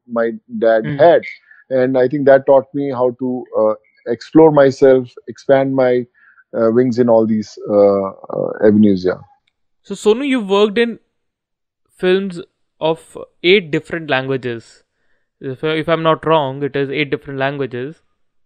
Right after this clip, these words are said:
Speaker 2: Uh, there is Punjabi, Tamil, English, Chinese, Kannada, Telugu,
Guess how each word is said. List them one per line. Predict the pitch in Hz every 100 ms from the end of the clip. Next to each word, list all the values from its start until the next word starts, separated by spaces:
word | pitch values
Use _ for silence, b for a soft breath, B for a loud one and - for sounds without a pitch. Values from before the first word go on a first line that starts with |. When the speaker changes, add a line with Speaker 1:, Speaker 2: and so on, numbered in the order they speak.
| _ _ _ _ _ _ _ _ _
Speaker 2:
Uh, | 139 131
there | 131 135
is | 131
Punjabi, | 131 123 127 123 185 - _ _ _ -
Tamil, | 135 147 180 214 _ _ _ _ _ -
English, | 139 135 160 233 - - _ _
Chinese, | - 131 131 131 156 202 208 - _ _ _ -
Kannada, | 143 175 185 190 202 - _ _ _
Telugu, | 147 147 165 156 190